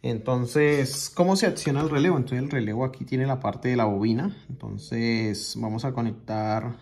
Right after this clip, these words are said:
estos dos en este relevo que es como un estándar, al menos acá. Y estos dos son los que alimentan.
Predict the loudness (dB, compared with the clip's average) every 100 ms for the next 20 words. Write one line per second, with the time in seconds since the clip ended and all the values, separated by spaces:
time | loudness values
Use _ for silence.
0 | -18 _ -8 -8 -4 -4 -2 -4 -6 -12
1 | -20 _ -10 -8 -6 -6 -6 -4 -4 -6
2 | -6 -6 -6 -10 -6 -6 -4 -6 -4 -4
3 | -4 -8 -10 -20 -12 -8 -6 -6 -8 -8
4 | -8 -10 -20 -20 -20 -20 -20 -20 -20 _
5 | _ _ _ -6 -2 2 2 2 0 -2
6 | -4 -4 -2 -2 -4 -2 -4 -4 -2 -2
7 | 0 -2 -2 -4 -6